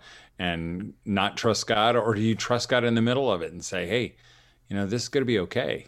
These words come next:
Uh, that is powerful, powerful stuff. Really more important than whether, uh, you know, you have the right answer on stem cell research.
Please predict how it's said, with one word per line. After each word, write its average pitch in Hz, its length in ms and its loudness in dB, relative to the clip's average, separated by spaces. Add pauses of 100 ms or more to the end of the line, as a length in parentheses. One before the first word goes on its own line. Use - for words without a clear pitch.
(140)
Uh, 82 480 -8
that 113 400 0
is 98 180 0
powerful, 95 680 0
powerful 80 440 -6
stuff. - 240 -10 (320)
Really 147 260 8
more 127 260 6
important 104 460 4
than 92 340 0 (300)
whether, 104 540 4 (300)
uh, 90 420 2
you 104 140 -2
know, 95 140 0
you 92 160 0
have 98 120 0
the 92 80 0
right 95 220 2
answer 92 320 2
on 87 160 -2
stem 98 400 -2
cell 87 240 0
research. 87 680 -2